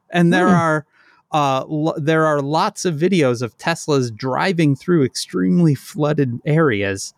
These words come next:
Speaker 2: Hmm.
Speaker 1: uh, because they are actually shockingly waterproof, largely because of this question of if your battery compartment floods,
Speaker 2: Right.
Speaker 1: uh, are you electrocuting yourself?
Speaker 2: Right.
Speaker 1: Anyway.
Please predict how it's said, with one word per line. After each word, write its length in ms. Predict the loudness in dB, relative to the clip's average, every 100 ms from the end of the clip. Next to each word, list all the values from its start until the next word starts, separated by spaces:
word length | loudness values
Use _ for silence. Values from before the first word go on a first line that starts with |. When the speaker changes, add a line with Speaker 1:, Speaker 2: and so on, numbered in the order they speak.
| 0
Speaker 2:
Hmm. 180 | 2 2 0
Speaker 1:
uh, 140 | -2 -2
because 680 | -6 -6 -2 0 0 -4 -10
they 600 | -4 -2 0 -2 -4 -8 _
are 420 | -4 0 0 -2 -4
actually 560 | -8 -8 -6 -2 -2
shockingly 720 | -4 -6 -6 -4 -4 -2 -2 -2
waterproof, 640 | -2 -2 -4 -6 -8 -4
largely 420 | -2 0 0 0 0
because 380 | -4 -4 -6 -6
of 100 | -6
this 160 | -8
question 480 | -6 -6 -6 -6 -6
of 180 | -6 -8
if 220 | -10 -6
your 120 | -4
battery 360 | -2 -4 -4 -8
compartment 600 | -8 -8 -6 -6 -6 -8 _
floods, 580 | -6 -2 -2 -4 -10 -14 _ _ _ -2
Speaker 2:
Right. 180 | 0 0
Speaker 1:
uh, 280 | -2 -6 -8 _ _ _ -4
are 100 | -4
you 380 | -2 -4 -4 -4
electrocuting 760 | -2 -2 -4 -12 -4 -2 -2 -4
yourself? 580 | -4 -6 -8 -10 -16 -20 _ _ _ _ _ _ _ _ _ _ _ _ _ _ -4
Speaker 2:
Right. 200 | -2 -2
Speaker 1:
Anyway. 400 | -4 -6 -6 -10